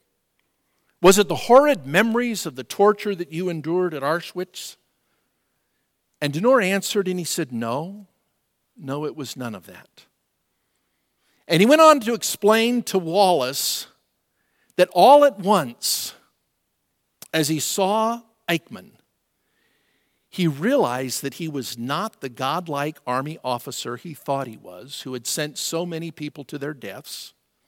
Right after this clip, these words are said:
He didn't look like a monster. He realized that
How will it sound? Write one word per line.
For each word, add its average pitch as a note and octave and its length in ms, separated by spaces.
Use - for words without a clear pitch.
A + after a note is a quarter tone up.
He F#3+ 80
didn't A#3 220
look G3 200
like G#3 220
a F#3+ 40
monster. D#3+ 840
He A3 120
realized D4+ 480
that F3+ 160